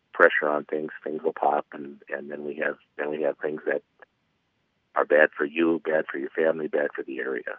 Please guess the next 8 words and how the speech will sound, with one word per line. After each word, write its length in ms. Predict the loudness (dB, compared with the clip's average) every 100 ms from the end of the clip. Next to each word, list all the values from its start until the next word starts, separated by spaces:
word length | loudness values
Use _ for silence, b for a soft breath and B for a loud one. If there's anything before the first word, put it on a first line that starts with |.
| _
So 140 | -18 -18 _ _
hang 260 | 0 2 4
in 80 | 2
there, 160 | 2
guys. 320 | 2 2 2 0
It's, 160 | -4 -6 -2
uh, 220 | 2 2 0 _ _ _ _ _ _ _ _ _ _ _ _ -4
it's 160 | -2